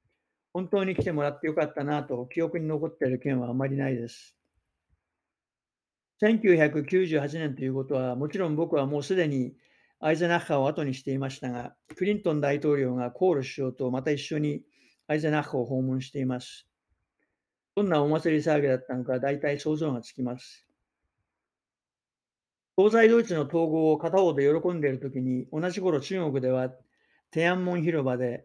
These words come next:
学生デモ隊の大虐殺が共産党支持で発生。それを聞いて心が痛かったです。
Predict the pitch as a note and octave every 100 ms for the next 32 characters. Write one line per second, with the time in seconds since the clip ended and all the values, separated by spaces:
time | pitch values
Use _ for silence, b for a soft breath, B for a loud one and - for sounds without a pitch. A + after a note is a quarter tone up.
0 | - D3 D3 - F#3 E3+ E3+ E3+ E3 D#3+
1 | D#3 C#3+ D3 D#3+ E3+ E3 C#3 C3+ B2 B2
2 | B2+ E3+ E3+ E3 D3+ D#3 D3 D3+ A#2+ A#2+
3 | A#2+ - C3+ B2 - _ _ _ _ _
4 | _ _ _ _ _ _ D#3 F3 E3+ E3+
5 | E3 D#3 - F3+ E3+ C#3 D#3 C#3 C3+ C3+
6 | A#2+ A#2+ -